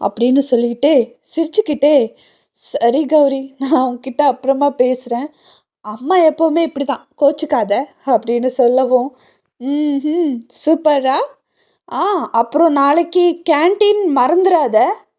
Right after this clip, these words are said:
அப்படின்னு சொல்லவும் அர்ஜுன் சிரிச்சான். "சரி அர்ஜுன்,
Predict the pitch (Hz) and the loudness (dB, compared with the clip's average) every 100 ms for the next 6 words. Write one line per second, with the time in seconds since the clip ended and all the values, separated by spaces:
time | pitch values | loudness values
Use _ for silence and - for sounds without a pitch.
0 | _ 269 220 240 262 277 277 254 247 247 | _ -8 -6 -4 -2 -2 0 2 2 2
1 | 220 311 - - - _ _ _ 381 480 | -2 -6 -10 -20 -20 _ _ _ -4 -2
2 | 466 370 359 - 254 240 - 240 - _ | 2 2 0 -4 -4 -4 -6 -8 -10 _
3 | _ _ _ - 285 269 320 311 226 254 | _ _ _ -6 0 2 2 2 0 -2
4 | 254 | -4